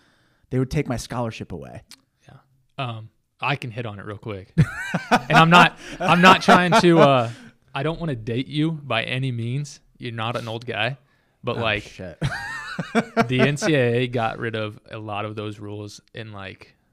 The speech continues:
Speaker 2: twenty twelve-ish.
Speaker 1: Yeah, well, that's when I was a senior in college, yeah.
Speaker 2: Like, twenty twelve was the year there was a lot of changes. So, like, for instance, you could be a student athlete walking down the street. This is how it used to be. You could be walking across campus, and it's p-, like,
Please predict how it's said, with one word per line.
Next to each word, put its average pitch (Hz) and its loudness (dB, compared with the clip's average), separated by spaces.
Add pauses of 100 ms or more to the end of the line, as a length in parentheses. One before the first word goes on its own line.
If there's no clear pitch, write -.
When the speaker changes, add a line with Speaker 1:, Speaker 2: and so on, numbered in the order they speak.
(420)
Speaker 2:
twenty 104 -20
twelve-ish. - -14
Speaker 1:
Yeah, 120 -4
well, 101 -4
that's 101 -6
when 113 -6
I 104 -4
was 101 -6
a - -12
senior 101 -10
in 95 -12
college, 107 -8
yeah. 107 -8
Speaker 2:
Like, 107 -10
twenty 131 -8
twelve 117 -2 (120)
was 110 -8
the 117 -12
year 107 -10 (1200)
there 117 -10
was 110 -8
a 107 -12
lot 110 -6
of 107 -12
changes. 110 -10
So, 143 -10
like, 127 -6 (160)
for 139 -10
instance, 113 -12 (540)
you 156 -2
could 180 -2
be 139 2
a 117 -2
student 120 -6
athlete 113 -10
walking 110 -8
down 104 -12
the 107 -16
street. 101 -14
This 117 -8
is - -16
how 104 -6
it 101 -10
used 101 -16
to - -20
be. 98 -14
You 120 -10
could 120 -6
be 113 -4
walking 123 -2
across 131 0
campus, 110 -10
and 117 -14
it's 120 -8
p-, - -20
like, 107 -12